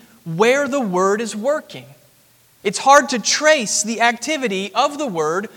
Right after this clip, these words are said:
in the course of everyday life. To use an example,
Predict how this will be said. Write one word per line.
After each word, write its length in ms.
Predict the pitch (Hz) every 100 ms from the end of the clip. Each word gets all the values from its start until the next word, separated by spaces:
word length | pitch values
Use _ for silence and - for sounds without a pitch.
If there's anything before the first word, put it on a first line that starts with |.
| -
in 140 | - 214
the 80 | 254
course 340 | 214 202 202
of 80 | 196
everyday 440 | 190 202 202 220
life. 380 | 240 269 165 -
To 80 | -
use 220 | 160 180
an 60 | 196
example, 640 | 175 190 220 220 311 302